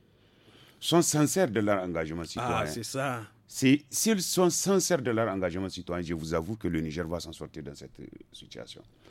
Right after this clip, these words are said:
Speaker 1: Aujourd'hui, mieux, quand je rebondis sur, euh, euh, l'appréciation de notre frère
Speaker 2: Issoufou Adamou.
Speaker 1: Issoufou Adamou par rapport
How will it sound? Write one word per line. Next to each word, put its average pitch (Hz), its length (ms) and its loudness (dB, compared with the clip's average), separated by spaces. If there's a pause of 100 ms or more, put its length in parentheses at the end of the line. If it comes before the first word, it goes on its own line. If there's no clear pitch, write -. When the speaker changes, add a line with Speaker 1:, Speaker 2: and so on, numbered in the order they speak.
(120)
Speaker 1:
Aujourd'hui, 117 440 2
mieux, 190 260 6 (480)
quand 139 160 12
je 123 120 12
rebondis 113 500 8
sur, 110 280 4
euh, 90 360 4 (580)
euh, 82 80 0
l'appréciation 104 920 0
de 82 400 0
notre 92 280 -4
frère 123 300 -4 (180)
Speaker 2:
Issoufou 131 400 -2
Adamou. 110 160 2
Speaker 1:
Issoufou 113 340 6
Adamou 98 400 6
par 104 160 2
rapport 98 360 0